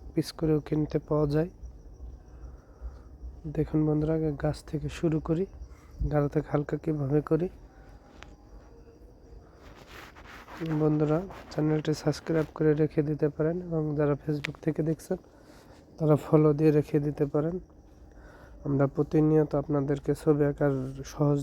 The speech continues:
নিয়ম, রং করার সহজ নিয়ম বা বিভিন্ন চারু কারুকলা বা আর্ট লাইনের সব ধরনের শিল্প সংস্কৃতি, সব ধরনের অ্যাক্টিভিটিতে আমরা আছি, আমাদের চ্যানেলে পাবেন। এটা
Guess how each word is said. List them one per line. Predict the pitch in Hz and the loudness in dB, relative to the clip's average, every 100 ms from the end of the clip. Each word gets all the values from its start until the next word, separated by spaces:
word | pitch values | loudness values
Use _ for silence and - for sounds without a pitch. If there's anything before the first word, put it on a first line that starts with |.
| 143 | 2
নিয়ম, | 151 147 143 147 139 147 | 4 6 4 0 -4 0
রং | 143 | 0
করার | 143 147 143 | 0 0 0
সহজ | - 147 135 | 2 0 2
নিয়ম | 143 143 | 0 0
বা | 143 139 | 0 0
বিভিন্ন | 143 156 165 156 151 - - - - - - - | 0 0 2 4 2 -2 -20 -18 -18 -18 -20 -12
চারু | - 156 160 156 | 0 2 4 4
কারুকলা | 151 156 151 151 151 147 | 4 2 0 0 0 0
বা | 151 147 147 | 2 2 2
আর্ট | 143 - - - 160 | 0 -4 -18 -14 -2
লাইনের | 151 143 147 | 0 2 2
সব | 139 - 143 143 | 0 0 0 2
ধরনের | 143 143 143 131 - - - - - - - | 2 4 2 0 -12 -20 -18 -18 -20 -20 -8
শিল্প | - 156 160 165 | 0 2 4 2
সংস্কৃতি, | - 151 151 - 170 196 175 | 4 2 2 -2 -8 -4 -4
সব | - 156 147 | -2 -4 0
ধরনের | 143 151 147 | 2 2 2
অ্যাক্টিভিটিতে | 156 - 165 151 143 147 151 | 0 -2 -2 -2 -4 -4 -2
আমরা | 143 147 147 | -2 -2 -2
আছি, | 143 - 170 - - - - - | -2 -2 -4 -4 -16 -14 -14 -10
আমাদের | - 143 143 143 - | -2 2 4 2 2
চ্যানেলে | 151 147 151 147 143 - | 2 6 4 4 0 0
পাবেন। | 143 151 180 - - - - - - - - - - - - - - | 0 0 -2 -6 -16 -16 -18 -16 -16 -16 -16 -16 -14 -16 -16 -14 -6
এটা | 160 147 | -2 2